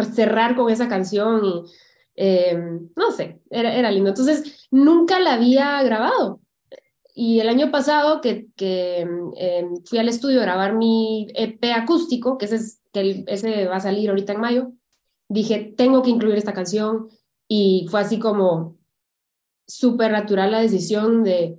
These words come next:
invitar a Oscar, o sea, es como, "No, tengo que invitarlo, él tiene que ser". Entonces le escribí y me dice,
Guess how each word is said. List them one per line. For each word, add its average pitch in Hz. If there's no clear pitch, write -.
invitar 185
a 170
Oscar, 170
o 160
sea, 170
es 175
como, 175
"No, 196
tengo 226
que 196
invitarlo, 190
él 233
tiene 190
que 180
ser". 220
Entonces 214
le 233
escribí 226
y 254
me 196
dice, 202